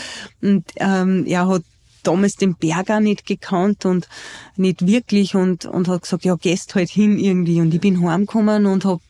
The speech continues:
wirklich geträumt davon, dass ich irgendwann, ich hab mir das bildlich schon vorgestellt, wie ich da einmal in das Karakorum reinmarschiere,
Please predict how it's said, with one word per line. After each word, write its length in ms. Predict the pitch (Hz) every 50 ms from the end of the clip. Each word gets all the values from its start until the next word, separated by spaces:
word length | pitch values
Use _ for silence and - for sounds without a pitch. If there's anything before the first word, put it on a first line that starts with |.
| _ - -
wirklich 400 | 180 208 214 - 233 208 - -
geträumt 400 | - 165 147 151 180 214 - -
davon, 240 | 247 - - 208 196
dass 180 | 202 185 -
ich 120 | - - -
irgendwann, 840 | 202 202 220 233 254 254 240 220 - 180 170 170 196 220 240 247 233 - - - - -
ich 60 | - -
hab 80 | 175
mir 60 | 190
das 160 | 190 175 - - _ _
bildlich 400 | - 254 277 - 247 247 - -
schon 120 | - 214
vorgestellt, 520 | - - - 196 214 - - - 226 190
wie 80 | 190 196
ich 40 | 196
da 100 | 196 190
einmal 160 | 185 180 185
in 60 | 180 180
das 160 | 180 - -
Karakorum 760 | - 175 165 170 170 - - - 185 202 208 208 202 190 -
reinmarschiere, 840 | - 180 196 202 208 208 196 196 196 - - - 208 202 202 196